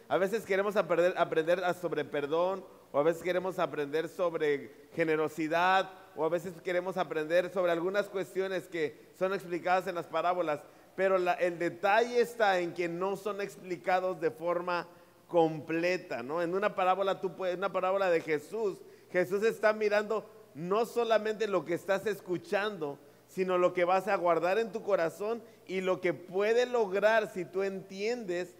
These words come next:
la parábola completa, ¿sí? O sea, Jesús está proyectando no solamente en el hecho de la buena explicación,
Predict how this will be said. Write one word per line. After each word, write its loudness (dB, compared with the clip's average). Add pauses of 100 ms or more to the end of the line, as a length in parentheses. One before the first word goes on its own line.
(180)
la 2
parábola 2
completa, -4
¿sí? -6 (200)
O -6
sea, 2
Jesús -2
está 4
proyectando 2 (260)
no 0
solamente 0
en 2
el 0
hecho 0
de -2
la 4
buena 2
explicación, -2